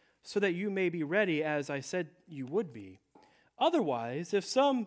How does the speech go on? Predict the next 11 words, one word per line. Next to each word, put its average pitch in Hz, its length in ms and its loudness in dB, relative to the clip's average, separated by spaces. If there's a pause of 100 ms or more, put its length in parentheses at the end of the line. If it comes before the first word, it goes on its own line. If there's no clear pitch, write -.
(100)
Macedonians 175 760 0
come 226 340 0
with 160 220 -6
me 156 360 -4
and 143 200 -6
find 202 420 0
that 156 120 -2
you 170 180 -2
are 156 80 0
not 170 320 2
ready, 117 400 -6